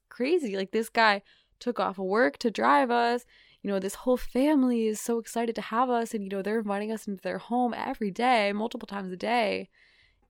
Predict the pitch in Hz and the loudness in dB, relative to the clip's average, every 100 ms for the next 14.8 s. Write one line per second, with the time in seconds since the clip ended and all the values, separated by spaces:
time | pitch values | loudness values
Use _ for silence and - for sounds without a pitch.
0 | - 190 185 180 185 - 185 180 175 180 | -8 -6 -6 -8 -8 -8 -8 -8 -8 -12
1 | 180 - 196 214 220 240 269 - 214 190 | -14 -6 0 2 4 4 4 4 6 6
2 | 190 226 202 190 196 247 262 233 262 320 | 4 2 4 4 4 4 4 4 4 4
3 | 339 - - 254 311 262 254 262 277 - | 2 0 2 4 4 0 -2 0 -2 0
4 | 247 254 247 226 226 240 262 247 240 226 | 0 0 -2 -2 -2 -2 0 2 2 -2
5 | 214 - 233 262 226 208 254 370 262 202 | -6 0 0 0 -4 -2 -2 0 0 0
6 | 196 196 202 214 196 185 247 359 226 196 | -4 0 -2 -2 -8 0 4 4 2 0
7 | 214 _ - - _ 226 208 247 330 330 | -8 _ -20 -20 _ -4 2 4 4 4
8 | 277 208 208 185 202 202 - 208 269 311 | 0 -2 -2 -2 -4 -6 -2 2 2 2
9 | 226 208 196 190 190 - 185 175 175 185 | -6 -8 -10 -8 -12 -10 -6 -6 -4 -6
10 | 202 - 233 240 214 196 190 196 202 208 | -8 0 4 4 4 2 0 -2 -2 -6
11 | _ _ _ _ 208 220 233 214 202 202 | _ _ _ _ 0 2 4 4 2 4
12 | 185 185 226 320 247 202 196 202 202 208 | 2 2 4 4 4 2 0 0 0 -2
13 | 190 220 254 - 214 - 202 208 202 190 | 2 4 4 2 -4 0 -4 -2 -4 -4
14 | 185 202 190 - - 190 175 190 | -6 -4 -4 -6 -10 -6 -4 -4